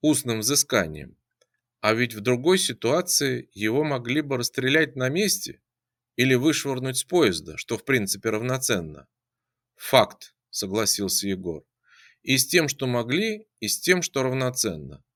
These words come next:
Но на долговязого лейтенанта наорали и только. Док прав. Парню здорово повезло. Коган был рад насолить мне.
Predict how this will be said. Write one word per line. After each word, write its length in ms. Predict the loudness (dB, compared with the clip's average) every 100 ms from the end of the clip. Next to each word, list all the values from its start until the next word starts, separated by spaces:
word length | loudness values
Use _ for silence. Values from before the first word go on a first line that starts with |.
| _ _ _ _
Но 140 | -4 -2
на 120 | 0
долговязого 760 | 0 2 4 6 4 2 0
лейтенанта 720 | -2 -2 -2 0 0 -2 -6
наорали 760 | -4 0 2 4 4 2 -4 -12 _
и 100 | -4
только. 580 | 2 4 4 2 -10 -20 _ _ _ _ _
Док 420 | -2 -2 -2 -4
прав. 460 | -2 0 -2 -8 _ _ _ 2
Парню 440 | 6 6 2 -4
здорово 540 | -8 0 2 4 0
повезло. 640 | -4 -6 -6 -8 -10 -14 -20 _ _ _ _ _ _ 2
Коган 400 | 2 4 2 2
был 180 | 2
рад 280 | 4 4 2
насолить 560 | -2 0 2 0 -2 -6
мне. 320 | -8 -8 -10